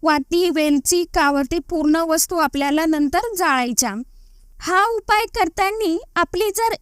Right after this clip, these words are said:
इच्छा लवकर पूर्ण झाली, आता तुम्ही जर दिवस ठरवून घेतले असेल, मी आता एकवीस दिवस करणार आहे किंवा, अ, एक्केचाळीस दिवस करणार आहे,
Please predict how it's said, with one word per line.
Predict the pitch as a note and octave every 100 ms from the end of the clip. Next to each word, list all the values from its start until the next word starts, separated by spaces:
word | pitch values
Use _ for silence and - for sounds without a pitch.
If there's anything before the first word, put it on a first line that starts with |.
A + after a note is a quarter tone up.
| -
इच्छा | F#4 - - E4 C#4 - - - D4+
लवकर | F4 E4+ G#4+ A#4 -
पूर्ण | G#4 F4 G4 G4+ E4+
झाली, | F#4 F4+ B3+ G#3+ -
आता | C#4+ F4+
तुम्ही | G#4 G#4 G4 F#4+
जर | G4 G4 -
दिवस | F4 F4 F#4+ -
ठरवून | G4+ F#4+ F#4
घेतले | G4 F#4 E4+ E4+
असेल, | E4 - C4+ B3 - - - E4
मी | F#4+
आता | F4 F#4 F4+ -
एकवीस | D#4+ - E4+ F#4
दिवस | D#4 E4+ F4 -
करणार | E4+ D#4+ E4+ E4+
आहे | E4 E4 A#3 C4+ - -
किंवा, | F4 F4+ F#4+ - -
अ, | D#4 D#4
एक्केचाळीस | D#4 - E4+ - F4+ F#4+ A4
दिवस | F#4+ F4+ G4
करणार | - E4+ D#4+ D#4+
आहे, | D#4 D4 A#3+